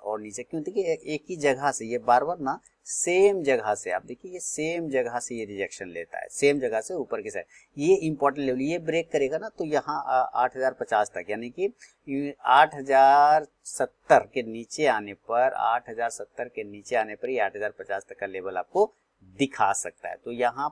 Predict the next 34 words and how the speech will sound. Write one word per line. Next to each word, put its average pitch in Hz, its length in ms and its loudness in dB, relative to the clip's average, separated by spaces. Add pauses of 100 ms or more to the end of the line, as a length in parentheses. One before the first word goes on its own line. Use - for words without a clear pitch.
पर 139 120 -2
ये 131 160 -4
बार 117 220 -2
बार 135 120 -2
hold 113 320 -4
कर 147 100 -4
रहा 156 80 -8
है, 175 60 -6
इसके 143 200 -8
नीचे 113 280 -6
आया 135 160 4 (280)
तो 120 60 0
आठ 117 160 2
हज़ार 113 180 -2
पचास 104 380 -2
तक 107 160 -10
आराम 98 260 -2
से 98 140 -8
आ 90 40 -2
जाएगा, 107 220 -4
फिर 135 180 -10
मेरा 101 200 -6
profit 123 440 -8 (100)
बढ़ 120 160 10
जाएगा। 82 280 -6 (420)
तो 123 220 2 (120)
target 139 360 8
मैंने 135 160 4
लगा 110 260 8
रखे 131 200 2
हैं, 151 80 2
अभी 135 100 0
देखते 127 320 0
हैं 247 60 -2